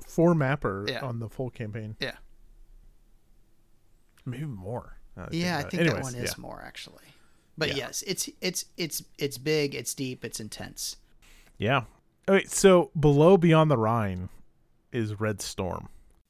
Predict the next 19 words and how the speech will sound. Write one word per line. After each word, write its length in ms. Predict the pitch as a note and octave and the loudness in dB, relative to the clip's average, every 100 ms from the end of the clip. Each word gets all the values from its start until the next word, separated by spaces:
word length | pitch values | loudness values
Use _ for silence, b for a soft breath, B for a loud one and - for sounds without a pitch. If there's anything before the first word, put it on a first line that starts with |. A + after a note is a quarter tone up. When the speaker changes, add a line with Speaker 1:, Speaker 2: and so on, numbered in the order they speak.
| _ | _
Speaker 2:
Which 200 | D3 - - | -16 -14 -12
I 120 | A#2+ C#3 | -14 -14
love. 640 | C3 B2+ A#2 - B2+ - - _ _ _ b b | -14 -12 -14 -16 -20 -20 -20 _ _ _ b b
See, 240 | - G#3+ G3+ | -4 0 0
here's 260 | G#3 C4+ | 0 -2
where 160 | A#3 F3 | -2 0
I 120 | C3 | -2
think 280 | - C#3+ - | -6 -12 -10
we're 80 | A2+ | -12
running 300 | A2 A#2 A#2+ | -12 -12 -12
into 220 | A2+ - | -14 -16
a 60 | - | -16
problem. 500 | - - - - - _ _ _ _ _ _ | -18 -18 -18 -20 -20 _ _ _ _ _ _
Speaker 1:
Okay, 280 | C3+ A2 F#2+ - | -2 0 -4 -6
what's, 280 | G#2 - | -8 -8
what's 240 | G#2+ G2 - | -10 -10 -10
the 80 | G2 | -8
problem? 400 | F#2+ G2 A2 - - | -8 -8 -12 -14 -6
Speaker 2:
So, 520 | - C#4 B3 A#3 | -4 -2 -2 -4